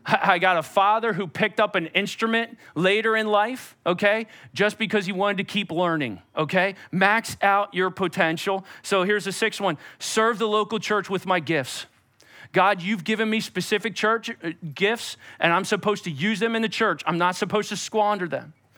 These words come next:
And so I wanna use my gifts. Now, all of us have different gifts, but one of my goals is to be a part of a local church serving in my gifts. You say, "Chris, you're the pastor." Well, this is one of the ways I serve. Um, seven,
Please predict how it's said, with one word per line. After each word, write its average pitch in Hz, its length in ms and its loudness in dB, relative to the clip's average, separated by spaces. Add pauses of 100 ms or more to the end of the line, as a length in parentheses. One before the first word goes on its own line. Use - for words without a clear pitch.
(320)
And 160 100 0
so 208 120 2
I 190 80 4
wanna 202 160 0
use 190 340 -2
my 233 180 2
gifts. 190 440 -2
Now, 165 160 4
all 214 140 4
of 233 80 -2
us 233 120 -2
have 247 180 -2
different 226 380 -2
gifts, 214 480 -2 (400)
but 185 180 0
one 190 220 2
of 233 60 2
my 254 180 2
goals 214 600 0 (300)
is 180 200 0
to 190 160 0
be 214 500 -2
a 214 80 4
part 214 340 2
of 220 100 -2
a 196 60 2
local 196 340 -2
church 180 340 -2
serving 196 460 -2
in 185 80 -2
my 185 100 0
gifts. 175 240 -2
You 170 60 -8
say, 180 140 -6
"Chris, - 260 -4
you're 196 80 -4
the 170 80 -6
pastor." 180 500 -2 (240)
Well, 175 60 -6
this 196 180 -2
is 233 140 -6
one 196 140 0
of 220 60 -2
the 220 60 -2
ways 180 240 0
I 214 120 2
serve. - 600 -6 (1040)
Um, 165 360 2
seven, 214 460 0